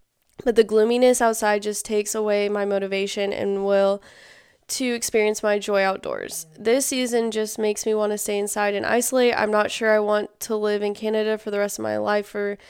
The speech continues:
this reason. Any advice or similar feelings? So specifically for this one, this person lives in Canada, obviously. Uh, and I'll just say that no matter where you live, unless you live in, like, Florida or,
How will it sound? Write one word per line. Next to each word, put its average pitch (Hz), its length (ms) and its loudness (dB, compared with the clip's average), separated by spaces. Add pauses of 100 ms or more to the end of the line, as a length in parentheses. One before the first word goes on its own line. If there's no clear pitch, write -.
(160)
this 208 240 -4
reason. 226 380 0
Any 220 260 0
advice 202 800 0
or 202 340 -2
similar 202 420 -2
feelings? - 540 -10 (540)
So 226 420 8
specifically 262 540 4
for 269 120 4
this 240 220 4
one, 233 140 4
this 214 160 0
person 208 320 -2
lives 202 180 -2
in 196 80 -2
Canada, 240 380 0
obviously. 226 1080 0
Uh, 208 460 4 (240)
and 214 200 6
I'll 214 180 4
just 220 200 0
say 208 280 4
that 202 440 4
no 214 140 -2
matter 208 340 2
where 208 180 2
you 208 140 2
live, 208 240 2
unless 202 340 -2
you 208 80 -2
live 202 160 0
in, 202 140 -2
like, - 220 -8
Florida 247 640 4
or, 196 340 -2